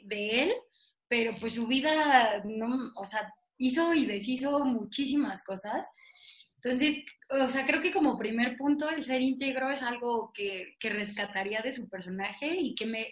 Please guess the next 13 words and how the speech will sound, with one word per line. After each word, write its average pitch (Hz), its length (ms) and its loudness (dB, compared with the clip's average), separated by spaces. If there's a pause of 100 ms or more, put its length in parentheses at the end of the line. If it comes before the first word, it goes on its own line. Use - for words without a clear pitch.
(120)
que 262 100 2
me 254 220 6
gustó, 240 360 0
o 359 40 -2
sea, 262 180 2
que 240 120 -4
me 208 120 -8
enseñó 226 360 -6 (220)
algo 262 360 4 (420)
muy, 277 200 4
muy 302 220 8
chido 277 360 2
porque 208 680 -2